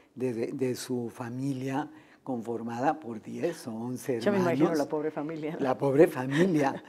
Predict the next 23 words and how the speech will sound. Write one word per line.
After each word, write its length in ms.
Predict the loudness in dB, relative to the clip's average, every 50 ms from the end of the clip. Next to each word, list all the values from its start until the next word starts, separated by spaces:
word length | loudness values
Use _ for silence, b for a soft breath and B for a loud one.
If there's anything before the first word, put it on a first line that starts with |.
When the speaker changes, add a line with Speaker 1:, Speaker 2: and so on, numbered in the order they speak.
| B B
Speaker 1:
<laughs> 140 | B _ 2
Pero 480 | 2 4 6 6 6 6 6 4 2 2
¿a 160 | 2 2 2
qué 140 | 4 4 4 6
voy 240 | 6 6 6 6 6
con 240 | 4 2 0 0 0
todo 300 | 0 0 0 0 0 0
esto? 480 | 0 0 -2 -2 -2 0 0 0 0
Que 280 | 2 2 2 2 0 -4 B B B B B B B _
Roberto, 640 | -4 -2 0 0 2 4 4 4 2 2 2 0 2
mi 100 | 2 2
esposo, 600 | 0 0 0 0 0 2 2 2 2 2 2 2
tiene 440 | 0 -2 -2 -2 0 0 0 0 0 0
el 140 | -2 -2
privilegio 920 | -2 -4 -6 -6 -4 -4 -4 -4 -2 -2 0 -2 -2 -2 -4 -4 -4 -4 B B B B B B B _
de 140 | -4 -2 -2 -2
ser 380 | 0 2 2 4 2 2 0 0
el 160 | -2 -2 -2
primer 520 | -4 -6 -6 -6 -4 0 2 4 4 4 4
nieto 560 | 2 2 2 0 0 -2 -2 -2 -4 -4 -4 -4
de 200 | -6 -4 -4 -4
ambos 460 | -4 -4 -4 -4 -4 -4 -4 -6 -8
abuelos. 600 | -6 -4 -2 -2 -2 -4 -6 -10 -16 -18 -20 -20